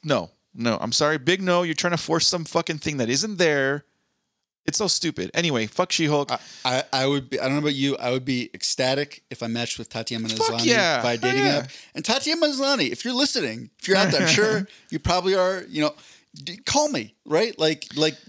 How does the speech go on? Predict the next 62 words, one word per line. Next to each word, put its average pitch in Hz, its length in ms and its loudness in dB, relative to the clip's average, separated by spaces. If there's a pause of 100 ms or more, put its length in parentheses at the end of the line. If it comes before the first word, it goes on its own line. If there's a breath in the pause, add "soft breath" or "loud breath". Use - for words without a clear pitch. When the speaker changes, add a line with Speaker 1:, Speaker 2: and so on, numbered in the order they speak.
Speaker 2:
reach 170 240 2
out 208 160 0
to 202 100 0
Mandu 175 400 2
through, 156 360 -2
through 143 260 -4
the, 147 160 0
the 135 180 -2
app, 117 300 0
and 131 180 -2
then 139 300 0
he'll 147 360 -4
set 156 200 0
us 160 120 0
up, 131 240 0
and, 160 160 -2
like, 165 160 -2
let's 196 160 -2
do 294 160 -4
this. 135 280 -2
You 139 80 0
don't, 185 180 0
you 175 80 -6
don't 196 80 0
even 220 140 -2
have 196 120 -2
to 196 80 -8
turn 208 180 -8
into 208 120 -8
She-Hulk. 196 360 -4
It's - 100 -8
fine. - 340 -12
Speaker 1:
So - 240 0
the 143 140 2
sh-, - 180 0
the - 80 -4
show 170 240 2
to 175 80 -2
me 156 240 0
is 131 100 0
a 117 80 0
purge. 175 640 0
Speaker 2:
Purge. 117 420 0
Speaker 1:
I'm 143 180 0
probably 147 360 0
still 139 260 0
gonna 139 200 -2
watch 123 340 0
it 135 60 -2
just 123 240 0
because 123 240 -4
that's 110 200 -2
what - 80 -6
I 110 120 0
do, 113 500 -4
Speaker 2:
I 110 80 0
will 113 120 2
Speaker 1:
but 117 80 0
Speaker 2:
not. 120 320 -4
Fuck 127 260 -4
it. 123 220 -8
Speaker 1:
Yeah. 107 260 -8